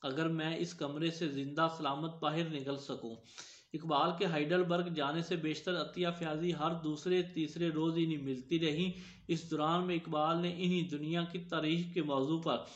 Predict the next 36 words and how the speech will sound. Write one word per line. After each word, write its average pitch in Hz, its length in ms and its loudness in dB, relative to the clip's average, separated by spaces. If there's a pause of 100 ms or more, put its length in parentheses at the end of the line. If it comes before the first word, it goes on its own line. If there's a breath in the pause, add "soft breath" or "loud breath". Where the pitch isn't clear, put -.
(260 loud breath)
जर्मन 170 460 2
ज़ुबान 156 400 2
में 175 200 2
अपना 165 280 -2
तहरीर 160 420 -2
करदा 156 340 -4
मजमून 147 460 -4
दिखाया। 131 400 -4
मालूम 120 340 -4
होता 139 280 -4
है 143 160 0
कि 156 100 -4
इकबाल 131 400 0
ने 139 200 -10
जर्मन 135 360 -4
ज़ुबान 139 640 -2 (380 loud breath)
सीखने 180 440 2
की 175 100 -2
तैयारी 165 360 2
कैम्ब्रिज 170 640 0
ही 185 140 2
से 196 160 2
शुरू 180 200 0
कर 160 160 2
दी 131 220 -2
थी। 113 220 -8 (380 loud breath)
अतिया 185 300 2
फयाजी 180 380 2
के 180 120 -2
बयान 160 380 0
के 180 80 -2
मुताबिक 165 500 -2
इकबाल 156 500 -2
अब 175 360 -6
तारीख 170 400 0
में 135 280 -4